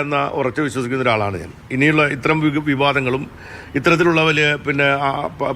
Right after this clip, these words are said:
പരസ്പരമുള്ള ചില ആരോപണങ്ങളൊന്നും ഇനി നടക്കാൻ പോകുന്ന പൂരത്തിന്, ഒരു സൗഹാർദ്ദ അന്തരീക്ഷത്തിന് കളങ്കം ഉണ്ടാക്കാൻ പാടില്ല.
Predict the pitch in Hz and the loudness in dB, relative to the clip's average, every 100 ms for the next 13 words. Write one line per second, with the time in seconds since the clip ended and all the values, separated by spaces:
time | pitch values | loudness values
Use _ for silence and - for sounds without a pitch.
0 | 143 135 139 156 147 147 143 139 139 - | 0 0 2 2 4 2 2 2 0 -2
1 | 139 - - 135 139 139 139 139 127 139 | -6 -4 0 2 2 2 0 0 0 -2
2 | - - - - - - 165 226 247 226 | -6 -16 -16 -16 -6 0 2 4 4 4
3 | 214 208 202 196 175 175 147 165 165 165 | 2 2 2 2 0 -2 0 0 2 0
4 | 156 156 147 156 160 160 143 135 131 139 | -2 0 2 2 2 -2 -2 -6 -4 -4
5 | 135 131 131 127 117 110 92 - | 0 0 0 0 0 -2 -4 -8